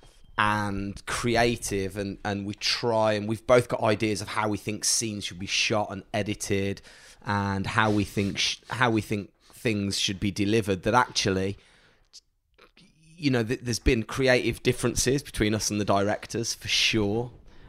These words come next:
um, on these, o-, on these shows. That I think, you know, i-, if we were to do something that we had complete, I mean, you, you,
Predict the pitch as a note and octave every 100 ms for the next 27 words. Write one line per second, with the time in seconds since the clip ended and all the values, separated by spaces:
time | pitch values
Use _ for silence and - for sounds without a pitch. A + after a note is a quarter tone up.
0 | - A2 G2+ G2 - G2+ G2+ G2+ A2+ A#2
1 | - - G#2 F#2+ G#2 G#2+ G#2 F#2+ - G2+
2 | G2+ A2 A2 - - - _ - A2+ -
3 | - - A2+ - A#2 A2 _ _ _ _
4 | _ _ _ _ _ - - C#3 A2+ G2
5 | G2+ _ _ _ C#3 - B2 A2+ A#2+ G#2+
6 | A#2 - G#2 A#2 G#2 E2+ G#2+ G2+ - G#2+
7 | A2+ A2+ - F#3+ G#3+ G#3+ G#3 - F#3+